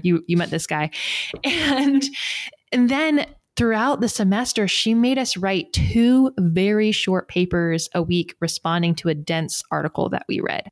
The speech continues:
And that class was where I learned not just to write, but also to read, because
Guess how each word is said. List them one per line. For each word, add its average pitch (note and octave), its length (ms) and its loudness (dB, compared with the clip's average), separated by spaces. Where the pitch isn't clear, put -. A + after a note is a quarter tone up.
And F#3 420 2
that G#3 500 -2
class - 800 -4
was E3+ 600 -2
where F3+ 400 0
I F3+ 120 -2
learned E3+ 420 -2
not F#3+ 220 -2
just A#3+ 220 -2
to E3+ 120 -2
write, E3+ 240 -2
but E3+ 80 -6
also F3+ 320 0
to E3+ 180 -2
read, D#3+ 600 -2
because E3 560 -2